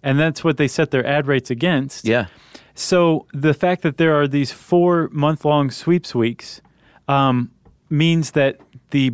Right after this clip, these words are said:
Speaker 1: broadcasters have to follow the normal fall to summer broadcast model with reruns in between.
Speaker 2: Yeah, and this is for, for pr-, N B C, A B C, C B S, Fox, like, the major broadcast networks, non-cable networks.
Speaker 1: Right.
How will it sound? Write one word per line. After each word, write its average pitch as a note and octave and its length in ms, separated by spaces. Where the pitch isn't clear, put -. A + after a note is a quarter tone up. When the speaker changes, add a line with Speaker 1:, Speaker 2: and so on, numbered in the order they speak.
Speaker 1:
broadcasters D3+ 720
have F3+ 280
to C#3 80
follow C3 600
the C3+ 80
normal D3 600
fall E3 380
to D3 100
summer C#3 520
broadcast E3+ 520
model B2 400
with C3+ 180
reruns B2+ 720
in D3+ 160
between. G3 440
Speaker 2:
Yeah, C3+ 180
and A#2+ 120
this C#3+ 160
is C#3 100
for, A2 380
for F#2+ 340
pr-, - 100
N A2+ 180
B A2+ 100
C, G2+ 280
A F#2+ 140
B F#2+ 140
C, F#2 500
C - 220
B F2 160
S, E2+ 220
Fox, - 400
like, E2 140
the F2+ 80
major G2 320
broadcast E2 500
networks, - 340
non-cable F#2+ 560
networks. - 460
Speaker 1:
Right. C#3+ 240